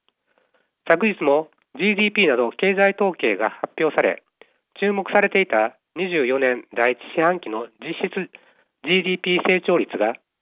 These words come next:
前年同期比五点三パーセント増と市場予想を上回ったものの、工業生産や小売売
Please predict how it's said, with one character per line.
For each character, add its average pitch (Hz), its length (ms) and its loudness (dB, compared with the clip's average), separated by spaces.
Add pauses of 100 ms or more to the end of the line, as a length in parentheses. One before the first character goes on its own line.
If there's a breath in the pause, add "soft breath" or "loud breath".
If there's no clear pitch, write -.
(340 soft breath)
前 170 140 4
年 196 240 0
同 196 200 2
期 - 80 -16 (280)
比 120 80 -16
五 196 180 2
点 123 280 0
三 104 180 -4
パ 110 140 2
ー 101 80 -4
セ 113 80 -2
ン - 20 -6
ト 117 100 -8
増 120 160 0
と 131 220 -2 (640)
市 151 100 -4
場 156 140 4
予 196 100 2
想 131 220 4
を 131 40 2
上 156 140 4
回 156 120 0
っ - 40 -4
た - 120 -6
も 104 80 -4
の 107 100 -2
の、 127 220 -4 (840)
工 208 220 4
業 208 180 4
生 220 140 4
産 117 180 0
や 104 300 -2 (200)
小 185 220 -2
売 196 160 0
売 190 120 0